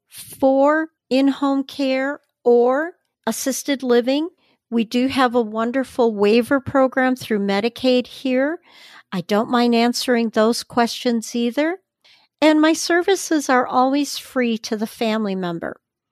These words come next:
In full disclosure, I do get paid, but I get paid by the community if and when you move in.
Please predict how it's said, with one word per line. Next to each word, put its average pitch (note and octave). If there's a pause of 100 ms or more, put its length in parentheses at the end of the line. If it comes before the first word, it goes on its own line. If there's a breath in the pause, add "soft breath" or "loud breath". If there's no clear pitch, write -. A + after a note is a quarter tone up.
(320 loud breath)
In B3
full D#4
disclosure, B3 (300 soft breath)
I B3
do A#3
get G3+
paid, E3+ (220)
but G#3+
I A3+
get B3
paid A3
by G#3
the A3+
community G3 (260)
if D4 (340)
and G#3
when G3+
you F#3+
move F3+
in. F#3